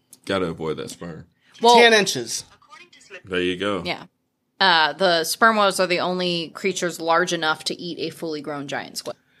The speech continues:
Speaker 3: Sperm whales have, a lot of 'em, if you find 'em, have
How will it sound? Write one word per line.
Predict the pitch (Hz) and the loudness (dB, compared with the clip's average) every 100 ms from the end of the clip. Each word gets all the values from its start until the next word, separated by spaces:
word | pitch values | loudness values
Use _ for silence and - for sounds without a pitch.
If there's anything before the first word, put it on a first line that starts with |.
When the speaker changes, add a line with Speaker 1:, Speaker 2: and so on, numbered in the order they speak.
| _ - | _ -8
Speaker 3:
Sperm | - 170 165 165 | 0 4 6 6
whales | 151 147 147 143 | 6 6 4 2
have, | 143 156 151 143 139 135 - _ | -4 2 4 6 4 0 -12 _
a | - 147 | -2 2
lot | 151 151 | 6 6
of | 147 | 6
'em, | 151 147 | 4 0
if | 143 | 0
you | 156 | -4
find | 143 151 143 143 143 | -4 -2 0 0 0
'em, | 139 139 - _ | -2 -4 -8 _
have | - 147 143 139 | -2 4 4 2